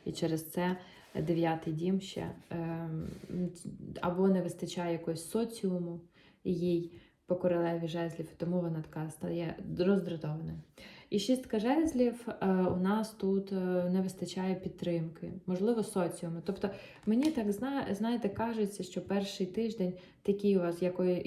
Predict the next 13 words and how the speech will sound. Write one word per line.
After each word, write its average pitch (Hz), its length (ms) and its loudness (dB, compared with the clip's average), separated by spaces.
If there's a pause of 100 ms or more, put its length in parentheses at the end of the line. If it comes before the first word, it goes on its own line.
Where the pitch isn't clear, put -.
якийсь 180 420 0
буде - 240 0
ізольований, 160 920 4
особливо 180 480 0
по 175 140 -6
колісниці 170 600 -2
перегорнутій. 160 720 -6
Можливо, 214 340 2
захворієте, 214 800 2 (520)
і, 190 240 6
типу, 202 340 4 (360)
от 180 240 -2
це 220 320 2